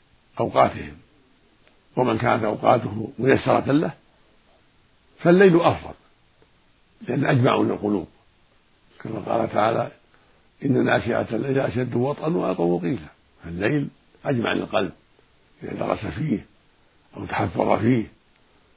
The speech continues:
وهكذا بعد صلاة الفجر قبل أن يشتغل بأمور الدنيا وقت مناسب. لكن إذا كان له مشاغل فلينظر الوقت المناسب له الذي يكون فيه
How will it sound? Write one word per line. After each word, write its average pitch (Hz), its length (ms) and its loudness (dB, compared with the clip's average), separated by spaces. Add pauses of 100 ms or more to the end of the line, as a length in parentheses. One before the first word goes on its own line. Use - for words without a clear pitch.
(140)
وهكذا 127 380 2
بعد 110 180 0
صلاة 107 240 -4
الفجر 113 340 0
قبل 107 320 -4
أن 104 80 0
يشتغل 107 360 -2
بأمور 110 320 0
الدنيا 120 460 -2 (580)
وقت 131 200 -4
مناسب. 143 480 2 (1300)
لكن 113 280 4
إذا 131 140 4
كان 113 200 0
له 110 160 -2
مشاغل 113 520 -4 (1300)
فلينظر 147 460 4 (300)
الوقت 127 260 -2
المناسب 107 500 -2
له 87 140 -10
الذي 98 220 -6
يكون 107 260 -4
فيه 117 300 -4